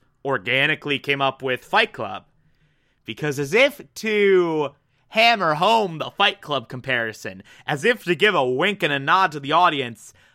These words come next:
uh, yeah, we're fully aware we're doing Fight Club. That final scene in the episode with Elliot and Tyrell, which we'll talk about in a few minutes,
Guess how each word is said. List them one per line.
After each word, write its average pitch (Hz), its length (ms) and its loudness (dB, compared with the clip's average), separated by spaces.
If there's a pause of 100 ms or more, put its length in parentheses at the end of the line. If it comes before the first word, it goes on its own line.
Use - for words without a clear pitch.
(240)
uh, 160 340 4 (140)
yeah, 180 580 0 (520)
we're 214 340 0
fully 214 380 4
aware 170 380 4
we're 151 160 2
doing 143 400 0
Fight 170 280 -2
Club. - 360 -14 (3750)
That 156 240 2
final 196 420 0
scene 190 280 -8
in 196 60 -10
the 185 120 -4
episode 190 460 -2
with 151 180 -6
Elliot 156 360 0
and 135 100 -12
Tyrell, 139 460 0
which 143 160 -6
we'll 113 100 -10
talk 127 280 -6
about 131 200 -2
in 120 80 -14
a 117 40 -12
few 123 180 -8
minutes, 160 560 -6